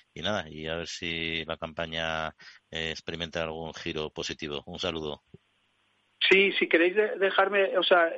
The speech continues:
Speaker 2: nosotros hemos hecho la petición ahora que,
Speaker 1: Ujú.
Speaker 2: que sería la, el último, eh, tabla de salvavidas, es en la, la plataforma change punto org, eh, barra
Speaker 1: Ujú.
Speaker 2: apicultura. Hemos conseguido ciento diez mil firmas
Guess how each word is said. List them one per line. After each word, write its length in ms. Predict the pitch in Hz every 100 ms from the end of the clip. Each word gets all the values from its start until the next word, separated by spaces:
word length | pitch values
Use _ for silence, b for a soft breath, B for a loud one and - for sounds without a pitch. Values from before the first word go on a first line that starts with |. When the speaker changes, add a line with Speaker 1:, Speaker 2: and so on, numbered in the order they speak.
| 170
Speaker 2:
nosotros 440 | 170 - 185 196
hemos 160 | 202 196
hecho 180 | 196 202
la 140 | 190
petición 680 | 170 165 165 180 185 180 - B B B B
ahora 360 | 139 165 185 -
que, 280 | 147 135
Speaker 1:
Ujú. 80 | -
Speaker 2:
que 140 | - 147
sería 340 | 151 143 165
la, 120 | 180 160
el 100 | 151
último, 640 | 165 170 190 180 170 160 - B B B -
eh, 180 | 143 147 147
tabla 420 | 165 170 170 160
de 200 | 151 143
salvavidas, 680 | 156 139 143 180 180 185 196
es 160 | 165 165 - B B -
en 200 | 147 143
la, 420 | 139 135 131 131 139 143
la 460 | 131 131 127 127 120
plataforma 600 | 131 131 127 156 165 175
change 300 | 185 180 175
punto 500 | - 180 160 160 151 -
org, 400 | 156 160 151 139 185
eh, 1040 | 175 233 _ _ _ _ _ _ 139 139
barra 260 | 143 160 170
Speaker 1:
Ujú. 80 | 175
Speaker 2:
apicultura. 720 | 165 170 165 190 185 214 - _ _ -
Hemos 160 | 180 190
conseguido 440 | 196 185 190 202 -
ciento 380 | 202 196 - 208
diez 200 | 190 180
mil 280 | 180 180 170
firmas 480 | - 202 196 190 254